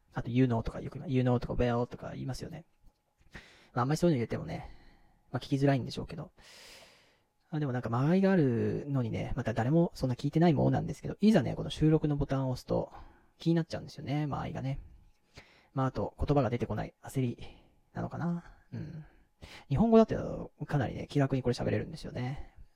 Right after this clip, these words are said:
まあ、当たり前か。まあ、英語でもこのぐらい、なんかのんびりね、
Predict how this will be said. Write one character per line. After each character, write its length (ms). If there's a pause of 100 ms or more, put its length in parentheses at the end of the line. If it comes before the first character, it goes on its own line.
(280)
ま 120
あ、 20
当 60
た 40
り 60
前 160
か。 260 (1300)
ま 160
あ、 80
英 100
語 180
で 120
も 80
こ 80
の 80
ぐ 80
ら 100
い、 80 (680)
な 100
ん 20
か 60
の 100
ん 60
び 100
り 60
ね、 180